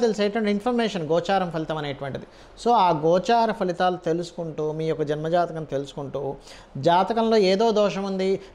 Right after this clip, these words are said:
నా జీవితం ఇంతే అనుకొని భయపడకుండా అమ్మవారిని నమ్ముకున్నట్లయితే మీ యొక్క జన్మజాతకంలో ఉండేటువంటి దోషాలను అమ్మవారు బ్రహ్మని పిలిచి మరీ మీ యొక్క తలరాతను మారుస్తుందట. కాబట్టి ఈ రకంగా మీ యొక్క స్థితిగతులను తెలుసుకుంటూ గోచార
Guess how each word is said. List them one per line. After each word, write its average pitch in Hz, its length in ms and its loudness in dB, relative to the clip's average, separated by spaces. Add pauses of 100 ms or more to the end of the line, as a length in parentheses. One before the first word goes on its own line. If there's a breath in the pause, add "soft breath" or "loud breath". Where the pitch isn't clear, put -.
(120)
నా 175 60 4 (100)
జీవితం 196 320 2
ఇంతే 190 260 -2
అనుకొని 165 340 -6
భయపడకుండా 165 680 0 (560 loud breath)
అమ్మవారిని 208 520 2
నమ్ముకున్నట్లయితే 156 840 -2 (200)
మీ 185 120 0 (100)
యొక్క 202 300 0
జన్మజాతకంలో 160 800 -2
ఉండేటువంటి 139 440 -4 (240)
దోషాలను 185 720 2
అమ్మవారు 165 480 -2 (540 loud breath)
బ్రహ్మని 190 420 0
పిలిచి 180 200 -2 (140)
మరీ 165 220 0
మీ 165 100 0
యొక్క 156 220 -2
తలరాతను 147 480 -2
మారుస్తుందట. 139 420 -4 (480 loud breath)
కాబట్టి 170 280 0
ఈ 185 100 2
రకంగా 196 340 0 (100)
మీ 185 140 -2
యొక్క 170 300 -6 (680)
స్థితిగతులను 180 600 -2
తెలుసుకుంటూ 185 500 -2 (320)
గోచార 170 320 2